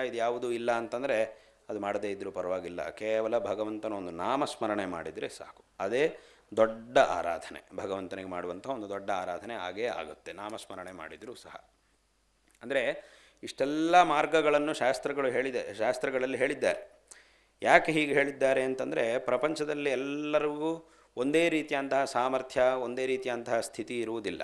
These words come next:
ಒಬ್ಬೊಬ್ಬರ ಸಂದ-, ಒಬ್ಬೊಬ್ಬರ ಪರಿಸ್ಥಿತಿ, ಒಬ್ಬೊಬ್ಬರ ಸಾಮರ್ಥ್ಯ ಬೇರೆ ಬೇರೆ ರೀತಿಯಾಗಿರುತ್ತೆ. ಆದರೆ ಯಾರೂ ಸಹ ಈ ಭಗವಂತನ ಆರಾಧನೆಯಿಂದ ವಂಚಿತರಾಗಬಾರದು ಅನ್ನೋದಕ್ಕೋಸ್ಕರ,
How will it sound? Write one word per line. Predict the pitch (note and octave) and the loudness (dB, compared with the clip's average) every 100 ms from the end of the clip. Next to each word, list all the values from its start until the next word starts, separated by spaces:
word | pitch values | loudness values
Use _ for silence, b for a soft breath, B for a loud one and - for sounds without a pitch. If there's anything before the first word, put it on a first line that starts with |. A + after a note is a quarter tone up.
| D2 | -8
ಒಬ್ಬೊಬ್ಬರ | G#2 A#2+ B2 B2+ B2 | -6 -6 -4 -2 -2
ಸಂದ-, | - A#2+ A#2 | -2 -4 -2
ಒಬ್ಬೊಬ್ಬರ | A2+ A2+ B2+ B2+ | -2 -2 -2 -2
ಪರಿಸ್ಥಿತಿ, | B2+ A#2+ B2 B2 A#2+ B2+ | 0 -2 -4 -8 -4 -2
ಒಬ್ಬೊಬ್ಬರ | A#2 A#2+ A#2+ A#2+ | -2 -2 -4 -4
ಸಾಮರ್ಥ್ಯ | A2+ A#2+ B2 C3+ | -4 -6 -6 -6
ಬೇರೆ | C3 C#3+ | -2 0
ಬೇರೆ | D3 C#3 | 0 -2
ರೀತಿಯಾಗಿರುತ್ತೆ. | B2+ B2 B2 A2+ F2+ - - _ B B B B | -4 -4 -4 -6 -8 -14 -16 _ B B B B
ಆದರೆ | - D3 D#3 | 4 6 6
ಯಾರೂ | A#2 C#3+ E3+ F#3+ | 6 10 8 8
ಸಹ | F#3 F3 E3+ F3 | 2 4 4 4
ಈ | D#3+ | 2
ಭಗವಂತನ | C3 C#3 E3 E3 E3 | 2 0 0 0 0
ಆರಾಧನೆಯಿಂದ | D#3 C#3+ D3+ D3+ D3 D3 C#3+ | 2 4 4 4 2 -2 0
ವಂಚಿತರಾಗಬಾರದು | C#3+ B2 C#3+ D3+ C#3 B2 B2 A#2 G#2+ G#2 A2+ E2 - b b b | 0 0 -4 -2 2 2 2 0 -2 -4 -6 -8 -12 b b b
ಅನ್ನೋದಕ್ಕೋಸ್ಕರ, | A2 B2+ C3+ B2+ - B2 - - | -2 0 2 2 2 2 2 2